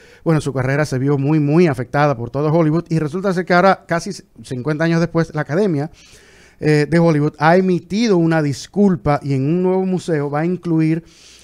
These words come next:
eh, eh, eh, una aparición, una figura de ella, eh, y un, en un breve discurso,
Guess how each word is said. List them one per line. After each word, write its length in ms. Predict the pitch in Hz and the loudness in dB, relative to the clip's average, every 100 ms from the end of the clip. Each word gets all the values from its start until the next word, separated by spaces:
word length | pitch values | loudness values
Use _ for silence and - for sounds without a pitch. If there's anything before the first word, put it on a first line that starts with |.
| _ | _
eh, 580 | - 156 151 147 139 135 | -2 0 2 2 0 -2
eh, 320 | 139 139 131 - _ | -2 -4 -4 -8 _
eh, 140 | - 139 | -6 -4
una 280 | 151 170 170 | 0 2 2
aparición, 420 | 160 151 135 165 | 0 -2 0 0
una 160 | 160 160 | 0 -2
figura 280 | 160 160 160 | -2 -2 2
de 180 | 151 143 | 2 2
ella, 180 | 151 - - - - - - _ - | 0 -4 -16 -20 -20 -20 -20 _ -2
eh, 720 | 156 160 156 147 143 139 135 _ - | 4 6 6 4 4 2 -2 _ -4
y 400 | 160 151 147 147 | 0 2 2 2
un, 200 | 165 170 | 0 0
en 100 | 156 | 2
un 120 | 156 | 2
breve 200 | 170 185 | 2 4
discurso, 720 | 190 175 - 202 139 - 160 | 4 2 2 4 4 0 -4